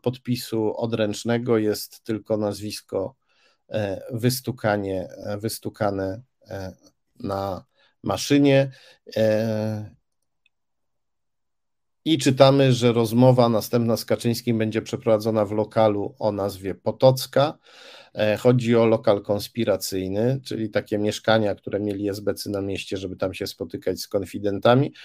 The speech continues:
W poprzedniej notatce podpułkownika, e, Kijowskiego w ogóle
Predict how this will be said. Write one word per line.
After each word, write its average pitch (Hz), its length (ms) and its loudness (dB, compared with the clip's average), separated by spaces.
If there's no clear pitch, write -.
W - 120 -20
poprzedniej 190 600 6
notatce 180 760 4
podpułkownika, 151 920 0
e, 127 120 -2
Kijowskiego 151 800 2
w 123 180 4
ogóle 131 600 8